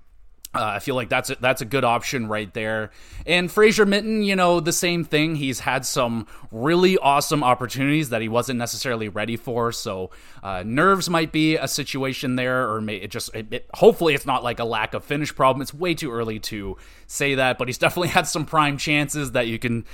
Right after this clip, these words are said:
see maybe he's gripping the stick a little bit too tight. But, I mean, he hasn't been awful or anything. He hasn't been,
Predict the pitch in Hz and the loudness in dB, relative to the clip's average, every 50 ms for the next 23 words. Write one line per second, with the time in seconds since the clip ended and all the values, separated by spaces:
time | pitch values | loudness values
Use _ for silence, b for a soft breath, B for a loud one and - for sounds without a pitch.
0 | B B B B - - - 139 131 123 127 123 123 120 110 - 139 135 127 - | B B B B -8 -4 -4 -2 0 0 -2 -2 -2 -4 -4 -4 -4 -4 -2 -2
1 | 120 123 120 - - - 135 127 123 - - 123 110 131 127 123 110 113 120 107 | -4 -4 -4 -4 -6 -4 -4 -4 -4 -4 -6 -6 -6 -4 -6 -6 -4 -4 -6 -6
2 | - - 120 107 - - 120 107 107 107 101 - b b b b b b b - | -4 -6 -6 -6 -4 -2 -2 -2 -2 -4 -6 -8 b b b b b b b 0
3 | 123 123 123 127 123 - - 131 143 147 151 160 156 156 165 165 175 175 185 175 | 2 2 2 2 0 -2 -4 -2 -2 0 -2 -2 0 0 2 4 4 4 4 2
4 | 190 175 139 139 160 160 165 160 165 160 156 139 - - - - - - - 135 | -2 -4 0 0 0 2 2 2 0 0 -2 -2 -4 -8 -18 -20 -10 -4 0 2
5 | 135 156 - - 185 180 175 175 175 170 175 175 165 - 180 180 175 160 139 131 | 2 2 2 2 2 2 4 4 2 2 0 -2 -4 -4 -4 -2 -2 0 0 -2
6 | 123 120 127 131 123 127 127 123 120 120 120 117 113 104 | -2 -2 -4 -4 -4 -2 -2 -2 -2 -2 -4 -4 -6 -6